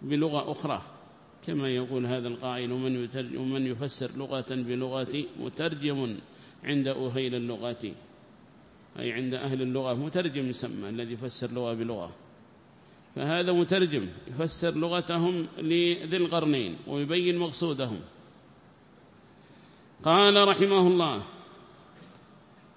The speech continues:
قوله تعالى: "إن يأجوج ومأجوج"، قرأهما عاصم بهمزتين،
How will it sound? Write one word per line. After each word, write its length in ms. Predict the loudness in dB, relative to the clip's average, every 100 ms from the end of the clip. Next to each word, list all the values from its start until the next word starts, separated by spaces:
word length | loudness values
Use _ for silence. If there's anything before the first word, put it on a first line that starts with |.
| -6
قوله 580 | 0 4 6 10 12 12
تعالى: 560 | 12 12 10 8 2 -4 -10 -18 -20 -20 -20 -20 -20 -20 -20 -20 2
"إن 240 | 6 8 10
يأجوج 720 | 10 8 6 8 10 10 8 6 4 0 2
ومأجوج"، 720 | 6 6 6 4 6 8 8 4 -4 -14 -18 -12 2
قرأهما 720 | 6 6 8 10 10 8 6
عاصم 760 | 6 6 4 4 6 6 4
بهمزتين، 800 | 4 6 6 4 2 4 2 0